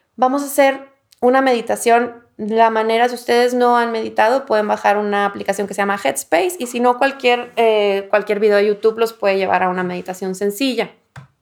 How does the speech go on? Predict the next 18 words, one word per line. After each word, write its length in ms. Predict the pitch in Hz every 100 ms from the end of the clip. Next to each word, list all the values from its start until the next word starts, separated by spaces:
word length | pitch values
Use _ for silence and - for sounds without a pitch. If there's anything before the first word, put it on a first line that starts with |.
| _ -
¿Qué 80 |
es 40 | 254
lo 80 | 269
que 100 | 277
queremos 300 | 269 262 262
con 140 | 262
esto? 400 | 254 254 175 - _ _ _ _ _ _ _ _ _ - _ _ _ -
Queremos 500 | 233 233 240 254 -
sentirnos, 1120 | - 240 220 208 - 254 220 180 - - - _ _ _ - - -
sentirnos 580 | 220 220 240 262 269
porque 260 | 269 240 220
somos 380 | - 233 247 240
un 120 | 254
regalo 540 | 262 247 240 240 262 -
de 220 | 214 214
Dios, 240 | 202 226 226
somos, 340 | 226 240 240
somos 520 | - 226 247 247 -